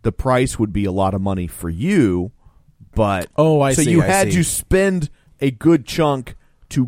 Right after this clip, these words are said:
Speaker 1: get there.
Speaker 2: Right.
Speaker 1: But what that chunk was
Speaker 2: De-,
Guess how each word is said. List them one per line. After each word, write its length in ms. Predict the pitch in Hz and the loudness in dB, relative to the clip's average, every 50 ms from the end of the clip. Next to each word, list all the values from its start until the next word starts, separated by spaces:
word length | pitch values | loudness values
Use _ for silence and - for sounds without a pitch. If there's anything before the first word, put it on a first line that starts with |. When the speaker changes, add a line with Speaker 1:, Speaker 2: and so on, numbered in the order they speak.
| 113 98 | -4 -4
Speaker 1:
get 360 | - 135 160 156 151 - - | 0 2 2 2 0 -2 -6
there. 440 | 117 104 92 82 78 78 78 78 98 - | -6 -4 -4 -4 -4 -6 -6 -8 -8 -4
Speaker 2:
Right. 260 | - 117 117 101 - _ _ - | -2 -2 -2 -2 -4 _ _ -2
Speaker 1:
But 240 | - 127 117 - - | 0 0 0 -2 -2
what 220 | 113 123 127 - | -2 -2 -2 0
that 200 | - 123 113 95 | 0 0 0 0
chunk 400 | - - - 180 165 160 - - | -2 -4 -4 -2 -2 -4 -6 -6
was 480 | 98 101 92 87 87 92 95 - - - - _ _ _ _ _ _ _ _ _ _ - | -4 -4 -2 -2 -2 -4 -4 -6 -10 -14 -18 _ _ _ _ _ _ _ _ _ _ -4
Speaker 2:
De-, 100 | - 131 | -4 -4